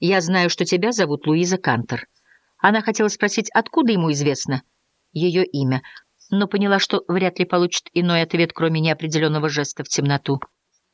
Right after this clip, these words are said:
«Мне трудно выслушивать людей, у которых нет имени». «Меня зовут Умби.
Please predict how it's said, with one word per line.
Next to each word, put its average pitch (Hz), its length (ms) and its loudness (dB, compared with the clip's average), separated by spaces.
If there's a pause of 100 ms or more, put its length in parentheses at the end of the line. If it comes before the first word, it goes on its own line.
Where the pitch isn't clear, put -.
(320)
«Мне 254 220 2
трудно 196 320 0
выслушивать 135 540 -4
людей, 135 240 -2
у 127 40 -10
которых - 380 -4
нет 170 220 -4
имени». 131 300 -4 (680)
«Меня 185 240 2
зовут 277 460 0
Умби. 180 560 0